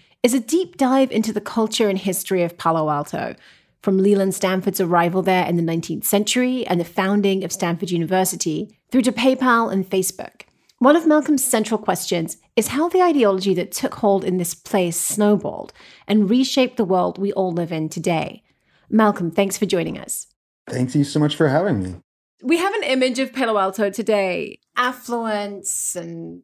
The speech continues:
Speaker 1: innovation. The average home there is valued at over three million dollars.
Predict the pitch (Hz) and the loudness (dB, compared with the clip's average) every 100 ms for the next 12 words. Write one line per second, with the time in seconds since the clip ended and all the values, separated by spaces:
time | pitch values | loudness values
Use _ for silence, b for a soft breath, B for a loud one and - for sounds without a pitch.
0 | - 214 214 247 269 262 - 240 226 220 | -8 -6 -2 2 2 2 0 0 0 -2
1 | 214 214 220 196 185 185 180 - 247 240 | -2 -4 -2 -2 0 -2 -8 -8 -6 -6
2 | 233 220 202 196 202 185 185 170 170 185 | -4 -2 -4 -4 -6 -6 -6 -6 -8 -12
3 | - 180 170 165 160 160 170 170 147 - | -8 -8 -6 -8 -8 -4 -2 -2 -4 -8